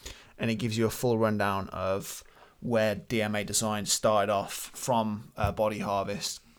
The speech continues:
G T A one and two being kind of commercial, not flops, but not being very well received, to then G T A three coming out. And it goes through the entire history all the way up to present day.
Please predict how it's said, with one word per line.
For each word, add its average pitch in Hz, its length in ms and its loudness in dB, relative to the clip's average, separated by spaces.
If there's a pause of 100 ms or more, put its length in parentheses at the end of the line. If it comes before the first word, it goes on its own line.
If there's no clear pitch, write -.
(200)
G 117 180 -2
T 110 180 -4
A 104 100 0
one 101 160 -4
and 95 100 -8
two 101 360 -2
being 101 340 -6
kind 101 240 -4
of - 180 -10
commercial, 101 680 -6 (160)
not 98 160 -8
flops, - 540 -4
but 92 240 -6
not 92 160 -6
being 98 320 -6 (140)
very 107 240 0
well 101 320 0
received, 107 600 -4 (680)
to 113 260 0
then 101 180 -2
G 104 160 -4
T 107 160 -4
A 104 80 -2
three 107 240 -6
coming 98 280 -8
out. 90 80 -4
And 80 80 -8
it 104 80 -10
goes 107 200 -2
through 107 140 -6
the 101 80 -6
entire 104 380 -2
history 104 400 -6
all 107 100 -8
the 110 80 -6
way 107 140 0
up 92 100 -4
to - 80 -12
present 113 340 -4
day. 135 260 0